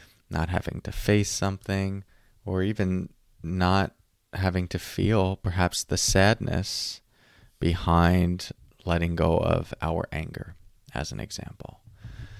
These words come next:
So if you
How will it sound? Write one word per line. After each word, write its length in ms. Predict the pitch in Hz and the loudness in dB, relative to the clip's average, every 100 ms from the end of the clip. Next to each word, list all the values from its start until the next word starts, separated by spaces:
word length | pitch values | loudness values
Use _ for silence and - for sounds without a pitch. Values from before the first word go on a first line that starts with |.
| - - - - - _ _ _ | -18 -20 -20 -20 -20 _ _ _
So 460 | - - 110 101 - _ _ _ | -6 4 6 6 2 _ _ _
if 360 | 110 - - - _ _ - | -2 -2 -14 -20 _ _ -8
you 520 | 98 117 135 110 | -4 0 0 -2